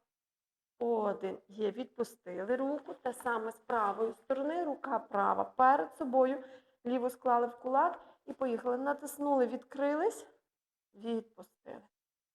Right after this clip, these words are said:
Відкрились, не боїмося. Головне, щоб ви чітко йшли під ключицею, а не по грудях.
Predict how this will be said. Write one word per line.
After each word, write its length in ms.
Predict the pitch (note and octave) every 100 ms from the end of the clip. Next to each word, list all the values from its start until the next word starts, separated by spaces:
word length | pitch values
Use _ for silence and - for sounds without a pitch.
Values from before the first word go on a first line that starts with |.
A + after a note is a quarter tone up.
| _ G3+
Відкрились, 840 | B3 C4 - C4+ B3 C4 F4 - _ -
не 260 | A3+ A#3 C4+
боїмося. 560 | C4 A#3+ A3+ - A#3 - _ _ _
Головне, 400 | C4+ C#4+ D4 F#4+
щоб 200 | - C4+
ви 80 | C4+
чітко 460 | - C#4+ D4 -
йшли 240 | C#4 - B3 -
під 140 | C#4+
ключицею, 720 | - C4+ - B3+ B3 - F4 -
а 100 | B3
не 280 | A#3 A#3+
по 160 | C4 C4+
грудях. 560 | A3 A3 F3 - -